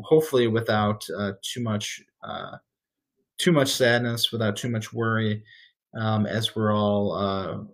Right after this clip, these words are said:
you know, it's, everyone says this, we're in this together, but I think, I think we truly are,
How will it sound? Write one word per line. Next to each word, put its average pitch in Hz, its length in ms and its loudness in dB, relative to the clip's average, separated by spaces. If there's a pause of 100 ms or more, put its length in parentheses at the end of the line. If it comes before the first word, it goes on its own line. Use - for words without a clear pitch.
(100)
you 110 120 -4
know, 95 260 -2
it's, - 280 -8 (280)
everyone 127 260 2
says 110 300 0
this, 107 180 -4
we're 113 120 -4
in 110 100 0
this 104 160 -4
together, 104 400 -2
but 120 120 -2
I 123 80 2
think, 139 200 -4 (160)
I 135 80 0
think 143 160 -2
we 131 80 -2
truly 110 440 0
are, 113 360 0